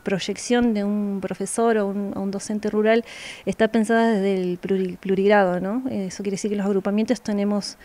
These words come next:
eh, por, por ahí primero, segundo y tercer grado, cuarto, quinto, sexto grado, depende de, de cómo esté la,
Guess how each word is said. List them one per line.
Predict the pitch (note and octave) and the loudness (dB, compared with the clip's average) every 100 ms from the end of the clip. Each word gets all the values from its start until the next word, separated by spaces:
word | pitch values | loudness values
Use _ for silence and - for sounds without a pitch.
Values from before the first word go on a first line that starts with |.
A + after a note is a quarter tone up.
| - - - _ - | -20 -20 -20 _ -16
eh, | |
por, | - F3 | -12 -8
por | - F#3+ | -2 2
ahí | F#3 G3+ | 2 0
primero, | G3+ G3 G3 | -2 -2 -2
segundo | G3 G3+ G3+ | -2 -4 -2
y | |
tercer | G3 - G#3 | -4 -4 0
grado, | G#3+ A3 A3 G#3+ G#3+ G#3 | 4 6 6 6 4 0
cuarto, | G#3 G3+ G3+ | 0 -2 -4
quinto, | F#3+ G3 F#3+ | -4 -6 -6
sexto | - G3+ - | -8 -8 -2
grado, | G#3+ A3 A3 G3+ | 2 4 4 4
depende | G3+ G#3 A#3 B3 | 2 4 6 6
de, | A3+ G#3 | 6 4
de | G3+ | 2
cómo | G#3+ G#3+ | 0 -4
esté | G3 - G#3+ | -4 -2 2
la, | A3 G#3 | 2 0